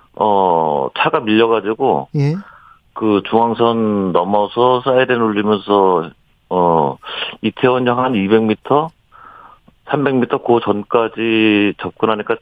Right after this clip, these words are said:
Speaker 1: 차가 더 이상 접근을 못해서
Speaker 2: 예.
Speaker 1: 내려가지고 이제 저희가 장비 들고, 그리고 거기도 도로나 인도나 그 사람이 만 원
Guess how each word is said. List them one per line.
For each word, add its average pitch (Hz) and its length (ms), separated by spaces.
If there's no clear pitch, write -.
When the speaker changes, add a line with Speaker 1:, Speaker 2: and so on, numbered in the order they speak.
Speaker 1:
차가 151 280
더 104 200
이상 107 180
접근을 107 380
못해서 92 680
Speaker 2:
예. 139 200
Speaker 1:
내려가지고 104 840
이제 95 240
저희가 92 320
장비 92 320
들고, 120 580
그리고 104 380
거기도 123 880
도로나 139 720
인도나 120 600
그 90 720
사람이 123 380
만 95 260
원 113 120